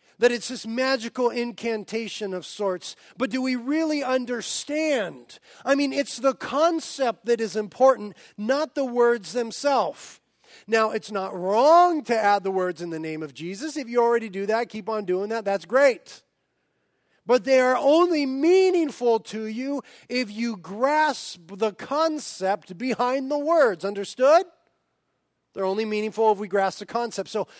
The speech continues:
what is the concept of those words, "In Jesus' name"? Well, first of all, we've got to understand the concept of a name.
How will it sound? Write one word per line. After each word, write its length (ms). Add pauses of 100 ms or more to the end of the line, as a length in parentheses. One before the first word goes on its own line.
(160)
what 320
is 360
the 120
concept 800
of 140
those 240
words, 380
"In 160
Jesus' 440
name"? 540 (800)
Well, 320 (280)
first 300
of 80
all, 120
we've 160
got 140
to 100
understand 400
the 60
concept 480
of 120
a 80
name. 420